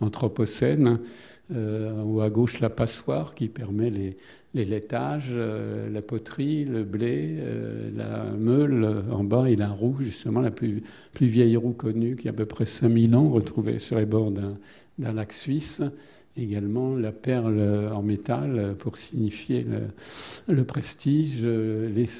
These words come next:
les, les statues menhirs, euh, la, les haches, euh, l'apparition de la métallurgie et puis les, les maisons en dur, euh, ici près de,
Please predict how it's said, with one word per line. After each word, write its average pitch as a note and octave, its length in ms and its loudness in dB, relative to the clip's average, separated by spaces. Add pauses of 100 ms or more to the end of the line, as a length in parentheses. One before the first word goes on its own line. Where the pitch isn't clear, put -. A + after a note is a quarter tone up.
(140)
les, A2 140 2
les A2 580 -2
statues A#2 460 -4
menhirs, A#2 640 2
euh, G#2+ 200 -2
la, G#2 460 -2
les G#2 220 2
haches, - 440 -4
euh, A2 280 -2 (580)
l'apparition G#2+ 720 -2
de A2+ 60 6
la A2 80 6
métallurgie G#2 840 2
et G2+ 80 -2
puis - 240 -4
les, G2+ 360 -2
les G2+ 180 -2
maisons G#2+ 400 4
en G#2 40 4
dur, G2+ 400 0
euh, G2 220 -2
ici B2+ 320 -4
près - 260 -4
de, B2 80 -6